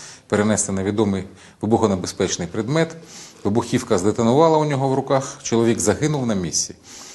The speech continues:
Ще раз закликаю всіх, хто буває на, е, деокупованих територіях,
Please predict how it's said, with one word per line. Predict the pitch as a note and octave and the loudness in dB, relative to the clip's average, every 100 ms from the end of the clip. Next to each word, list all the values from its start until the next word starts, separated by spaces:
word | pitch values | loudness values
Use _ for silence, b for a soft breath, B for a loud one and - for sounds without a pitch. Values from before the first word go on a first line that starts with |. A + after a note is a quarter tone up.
| B | B
Ще | - D3+ | 2 4
раз | C3 F#2+ | 6 4
закликаю | F#2+ G#2+ G2 B2 G#2+ | 2 0 2 4 4
всіх, | - - - - - _ | 2 -4 -8 -12 -20 _
хто | - A2+ | -2 2
буває | G2+ A#2+ C#3+ C#3 B2 | 4 6 6 4 0
на, | F2+ G#2 A#2 A#2 B B B B - | 0 0 0 -4 B B B B -6
е, | G2 F#2 | 0 2
деокупованих | G#2 G2+ A2 A#2+ A#2 G#2 | 2 2 2 2 2 0
територіях, | - F2+ F2 D#2+ D2 - - | -2 -4 -4 -6 -6 -10 -18